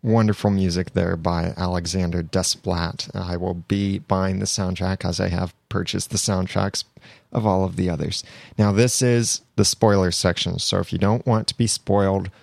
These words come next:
then pause the recording now and come back to it later. The entire Harry Potter series,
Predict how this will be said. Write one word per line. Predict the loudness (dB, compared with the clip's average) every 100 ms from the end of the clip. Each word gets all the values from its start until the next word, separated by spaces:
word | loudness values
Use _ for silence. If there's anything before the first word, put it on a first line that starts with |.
| _ _ _ _ _
then | 0 2 2 0 -4 _ -10
pause | 0 2 2
the | 2
recording | 0 2 0 2 2
now | 2 0 0
and | -2 -2
come | -2 0
back | -2 -4
to | -4
it | -2
later. | 0 0 0 -2 -6 -12 -20 -20 -20 -20 _ _ _ _ _ _ _ _ _ _ _ _ -18 -2
The | 2 4
entire | 2 0 2 2 4
Harry | 4 4 2
Potter | 2 2 4 4
series, | 2 2 4 2 0 -2